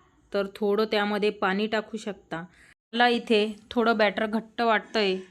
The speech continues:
त्यामुळे एकदम थोडं असं पाणी टाकून घेतलंय. चांगलं असं मिक्स करायचं. पाणी थोडं कमीच टाकायचं. बॅटर जर जास्त पातळ झालं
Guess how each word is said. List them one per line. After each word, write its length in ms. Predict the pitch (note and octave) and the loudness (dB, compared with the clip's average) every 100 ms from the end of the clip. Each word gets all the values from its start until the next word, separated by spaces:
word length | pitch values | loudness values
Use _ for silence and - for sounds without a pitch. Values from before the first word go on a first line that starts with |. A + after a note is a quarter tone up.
| _ | _
त्यामुळे 360 | G3+ G#3 G#3 G#3+ | -6 -2 0 0
एकदम 460 | G3+ F#3+ F#3 A3 A#3 | 0 -2 -2 -2 -2
थोडं 280 | - A3+ G#3+ | -2 0 2
असं 240 | A3 G#3+ A#3+ | 2 0 -4
पाणी 320 | A3 G3 G#3 | -2 -2 -2
टाकून 420 | G#3+ G#3 - A#3 | -4 -4 -2 -2
घेतलंय. 420 | A3+ - F#3 E3+ E3 _ _ _ _ _ _ | -2 -4 -4 -4 -8 _ _ _ _ _ _
चांगलं 340 | B3 A3 A3+ | 0 2 4
असं 240 | B3 B3 C4+ | 4 2 2
मिक्स 360 | A#3+ B3 - - | 2 2 -2 -2
करायचं. 580 | A#3+ G#3 F#3+ F#3 F#3 F#3+ - _ | 2 2 0 0 -4 -6 -14 _
पाणी 280 | G3+ G3+ A#3 | 0 0 0
थोडं 200 | B3+ A3+ | 0 -2
कमीच 440 | A3+ A3 G#3+ A#3+ - | 0 0 2 0 0
टाकायचं. 560 | A3 - F#3+ F#3 F3 F3+ - - - | -4 -2 -4 -2 -6 -6 -14 -20 -14
बॅटर 400 | F#3+ F#3+ F#3+ A3 | -2 -2 0 0
जर 160 | A#3 A#3+ | 0 0
जास्त 400 | A3 A3 G#3+ - | 0 -2 0 -4
पातळ 480 | A#3 G#3+ G3+ - A#3+ | -2 -2 -2 0 0
झालं 360 | A#3+ G#3 F3+ | 2 0 -2